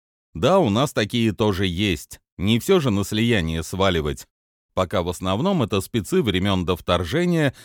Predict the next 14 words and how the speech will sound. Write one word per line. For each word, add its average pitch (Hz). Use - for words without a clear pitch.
и 104
сейчас 147
просто 131
подтянувшие 101
свои 95
знания, 80
но 95
от 85
этого 165
хуже 151
они 110
совсем 123
не 135
становятся, 92